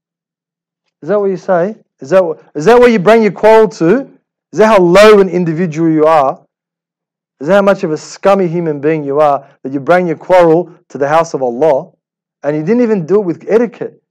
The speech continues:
yelling at people, carrying on. In when? The month of Ramadan. So it's not even, we can't even blame it on shaitan. Wa na'udhu billah. It's just purely nafs al-ammara bis-su',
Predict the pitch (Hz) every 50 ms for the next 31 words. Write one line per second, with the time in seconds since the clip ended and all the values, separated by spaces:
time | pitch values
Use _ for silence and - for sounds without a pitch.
0 | _ - 120 131 156 160 165 160 143 127 - - 147 139 135 139 135 117 - -
1 | 147 147 143 135 131 135 143 143 131 123 _ _ _ _ - 214 226 220 208 214
2 | 247 277 311 311 302 294 _ _ _ _ _ _ 147 147 170 185 196 165 165 156
3 | 165 170 160 147 135 139 160 160 139 110 95 - _ _ _ _ _ _ _ _
4 | _ _ _ _ - 143 - 175 165 160 - 156 165 156 175 196 190 185 175 170
5 | 170 147 151 - - 220 214 196 175 160 165 180 185 180 165 160 156 156 - 156
6 | 143 135 - 175 220 247 196 123 92 - _ _ _ _ _ _ _ _ _ _
7 | _ _ _ _ _ _ _ - 139 139 135 135 135 127 127 123 127 123 113 113
8 | 110 123 127 - 160 143 - _ - - - 214 202 196 190 196 202 196 196 _
9 | _ _ _ _ _ _ _ _ _ _ _ - 143 135 143 170 170 160 - -
10 | 156 151 147 147 147 147 165 170 165 156 143 135 143 139 _ _ - 226 180 180
11 | - _